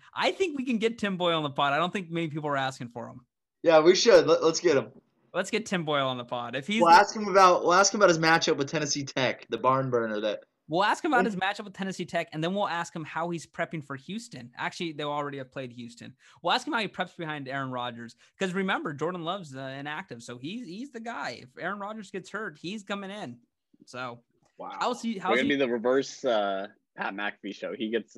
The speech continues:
Speaker 3: Aaron Rodgers on, we get Tim Boyle on every week.
Speaker 1: Yeah, get Tim Boyle on every week. And by the way, another funny thing is there has to be the comparisons.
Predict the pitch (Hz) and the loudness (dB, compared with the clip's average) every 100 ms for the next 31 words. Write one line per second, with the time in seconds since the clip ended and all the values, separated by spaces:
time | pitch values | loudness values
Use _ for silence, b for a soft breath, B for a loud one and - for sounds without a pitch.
0 | - 107 98 90 104 113 127 123 113 110 | -4 -4 -2 -2 -2 -2 -2 -2 0 0
1 | 98 113 98 95 90 90 90 92 90 90 | -2 -4 -2 0 0 -4 -6 -6 -4 -4
2 | 87 - _ _ _ _ 208 349 175 - | -4 -8 _ _ _ _ -8 -8 -8 -8
3 | - 233 240 294 247 180 147 135 123 B | -6 -6 -6 -6 -6 -6 -6 -6 -8 B
4 | B 170 175 214 254 220 240 196 196 208 | B -8 -4 -2 -2 -4 -4 -6 -6 -8
5 | - 165 151 151 151 147 135 - _ _ | -6 -6 -6 -8 -8 -8 -10 -14 _ _
6 | 151 156 160 196 - 170 147 139 156 190 | -6 -4 -2 -4 -6 -8 -8 -8 -6 -6
7 | 160 117 113 | -8 -14 -16